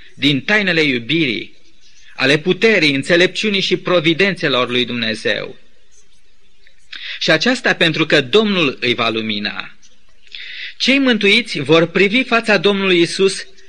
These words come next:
și se vor umple cu gândurile adânci, de nepătruns ale divinității. Dar nu vă opriți aici. Făgăduințele lui sunt nespus de mari și scumpe. Ultima făgăduință pe care el ne-a făcut-o este aceea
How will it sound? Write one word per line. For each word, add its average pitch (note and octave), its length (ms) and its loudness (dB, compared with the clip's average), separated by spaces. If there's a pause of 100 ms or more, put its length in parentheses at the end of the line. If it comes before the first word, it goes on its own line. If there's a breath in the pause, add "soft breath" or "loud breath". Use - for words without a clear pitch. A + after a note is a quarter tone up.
(260 loud breath)
și D3 140 0
se F3+ 120 4
vor F#3+ 160 4
umple A#3 320 4
cu G#3+ 140 2
gândurile G3 580 4
adânci, D#3 600 2
de D3+ 160 2
nepătruns F#3+ 640 0
ale C#3 240 2
divinității. A#2+ 960 -2 (960 loud breath)
Dar D3+ 320 4
nu G#3 200 2
vă G3+ 100 2
opriți B2 420 2
aici. G#2+ 380 0 (240 loud breath)
Făgăduințele A#3 720 4
lui A#3+ 160 4
sunt A3+ 200 0
nespus G#3 460 0
de G3 120 4
mari G#3 240 2
și - 160 -2
scumpe. F#3+ 640 -4 (600 loud breath)
Ultima A3+ 460 4
făgăduință G#3 580 2
pe F#3 140 2
care F3 200 6
el F#3+ 140 6
ne-a F3+ 140 4
făcut-o F#3+ 400 2
este F3 240 4
aceea F#3+ 500 4